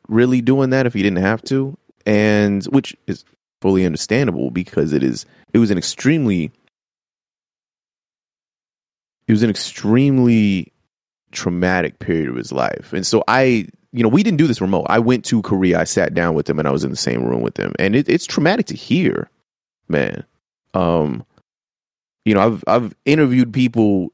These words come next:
in very bad situations, um, throughout, you know, my work here. And, and this is up there, hearing about that. 'Cause talking about it takes him right back to it. But no, this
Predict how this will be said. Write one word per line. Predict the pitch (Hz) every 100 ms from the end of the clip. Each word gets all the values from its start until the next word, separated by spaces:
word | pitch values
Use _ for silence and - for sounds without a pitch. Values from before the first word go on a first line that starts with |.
| -
in | 104 101 92 78 _
very | 98 90 107 107 104 95 82 - _ _ _
bad | 90 98 101 92
situations, | 95 85 85 92 90 69 55 - -
um, | 82 82 76 64 50 - _ _ _
throughout, | 95 87 82 76 - _ -
you | 85
know, | 73 62 - - _ _ -
my | 73
work | 80 104 -
here. | 147 160 82 - _ _ _ _ _ _
And, | 95 92 80
and | 95
this | 147 170
is | 135
up | 165 -
there, | 50 - _ _ _ -
hearing | 123 117
about | - - -
that. | - - _ _ _ _ _ _ _ _ _ -
'Cause | 123
talking | - 123 123 117
about | 95
it | 85
takes | - 90 87
him | 85
right | 76 -
back | 85 85
to | - -
it. | -
But | 90 78
no, | 107 131 98
this | 120 -